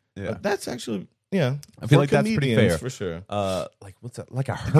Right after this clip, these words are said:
Speaker 1: Hermes,
Speaker 2: artist.
Speaker 1: like a messenger almost would be like, I could
Speaker 2: Mm.
Speaker 1: see fucking
Speaker 2: Or Hermes. I'm gonna throw, uh, Chance the Rapper out
Speaker 1: Chance
Speaker 2: there.
Speaker 1: the
Speaker 2: He's
Speaker 1: Rapper as
Speaker 2: like,
Speaker 1: a Hermes. I could see that.
Speaker 2: uh,
Speaker 1: Winged
Speaker 2: he's
Speaker 1: shoes.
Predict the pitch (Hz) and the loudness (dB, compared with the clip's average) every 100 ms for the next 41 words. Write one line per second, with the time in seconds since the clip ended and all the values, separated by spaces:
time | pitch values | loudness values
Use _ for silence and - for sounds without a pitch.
0 | 160 139 98 - 85 78 - 104 101 98 | 6 6 6 6 4 2 -2 -4 -4 2
1 | 127 131 - 98 85 85 82 76 55 95 | 4 4 2 -6 -4 -4 -2 -4 -4 -6
2 | 98 90 71 - - 107 - 85 78 73 | -6 -8 -8 -10 -14 -16 -8 -4 -4 -2
3 | 69 143 - - 92 85 80 - _ _ | -2 -2 -4 -6 -4 -2 -4 -10 _ _
4 | _ - 87 90 85 82 82 92 98 104 | _ -12 -12 -12 -12 -12 -12 -8 -6 -4
5 | 110 113 113 113 - _ - 170 151 135 | -2 -2 -2 -4 -10 _ 0 0 2 2
6 | 117 110 98 92 - 110 110 - 80 90 | 2 2 0 -2 -2 -2 -2 -4 -6 -4
7 | - 64 64 - 123 113 110 110 95 92 | -6 -10 -6 4 4 4 2 4 4 4
8 | 95 113 113 123 127 147 - - 101 95 | 4 4 4 -2 -4 -8 -10 -6 0 2
9 | 143 - _ _ _ - 92 78 69 _ | 0 -4 _ _ _ -12 -10 -8 -10 _
10 | _ _ - 117 143 143 - 147 123 98 | _ _ 0 4 4 2 0 0 0 -2
11 | 82 73 - | -8 -16 -20